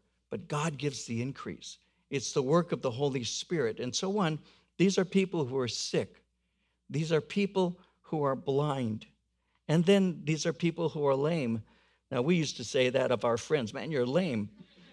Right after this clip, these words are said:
The word lame simply means that he's unable to go where he would like to go. The word can be used of a person who is hesitant to move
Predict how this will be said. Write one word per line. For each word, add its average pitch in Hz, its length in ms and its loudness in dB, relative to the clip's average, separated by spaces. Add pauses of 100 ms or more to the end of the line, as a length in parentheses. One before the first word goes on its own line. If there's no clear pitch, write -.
(140)
The 143 100 10
word 156 240 4
lame 147 520 4 (2000)
simply 165 400 2
means 175 300 4
that 147 140 6
he's 143 200 2
unable 165 420 6
to 143 100 6
go 143 200 6
where 156 200 4
he 151 140 2
would 143 220 2
like 160 360 -2
to 131 80 -8
go. 98 380 -6 (1500)
The 147 100 2
word 202 280 8
can 180 180 8
be 165 100 4
used 165 360 4
of 139 100 4
a 135 60 4
person 175 500 2
who 143 240 2
is 123 180 4 (220)
hesitant 175 680 0
to 131 60 -2
move 113 440 -2